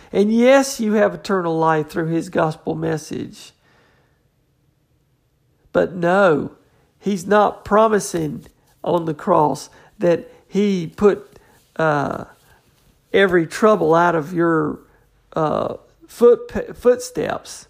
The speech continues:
that you're never gonna have trouble as a Christian, or you're never gonna have to suffer cancer, or you're never gonna have to suffer some physical hardship, or the loss of a loved one, or rejection by others, or you're ne-, or you're,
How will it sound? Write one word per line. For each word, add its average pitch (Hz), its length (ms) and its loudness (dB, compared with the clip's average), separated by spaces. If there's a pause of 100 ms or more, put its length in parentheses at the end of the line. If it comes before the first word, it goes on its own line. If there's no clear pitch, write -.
(420)
that 185 120 4
you're 196 180 2
never 196 320 2
gonna 185 260 -2
have 170 240 -4
trouble 208 460 2
as 165 200 -4
a 151 40 -10
Christian, 208 460 -4
or 156 100 -6
you're 175 200 -2
never 180 280 -2
gonna 180 240 -2
have 170 220 -4
to - 80 -14
suffer - 480 0 (300)
cancer, 175 680 -2 (180)
or 175 120 2
you're 202 180 4
never 190 300 2
gonna 185 260 0
have 180 240 -2
to - 80 -16
suffer 170 540 -2 (200)
some 202 380 2
physical 190 500 2
hardship, 180 840 0 (720)
or 196 200 6
the 185 80 6
loss 196 400 4
of 175 120 -4
a 170 40 0
loved 175 400 0
one, - 340 -12 (380)
or 196 240 4
rejection 165 760 0
by 170 200 2
others, 180 640 0
or - 100 -2
you're 175 220 0
ne-, 190 260 0
or 180 160 0
you're, 185 220 0